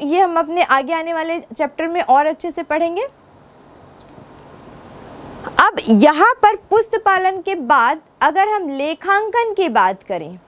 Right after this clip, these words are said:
तो हम ये कह सकते हैं साधारण शब्दों में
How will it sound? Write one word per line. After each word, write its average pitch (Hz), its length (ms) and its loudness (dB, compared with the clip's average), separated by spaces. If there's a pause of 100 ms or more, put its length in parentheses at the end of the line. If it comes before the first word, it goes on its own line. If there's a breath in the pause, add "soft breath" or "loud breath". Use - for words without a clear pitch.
(400 soft breath)
तो - 80 4
हम 403 220 2
ये 403 180 -2
कह 453 240 0
सकते 381 340 -4
हैं 359 400 -2
साधारण 277 640 0
शब्दों 269 380 -4
में 294 240 -4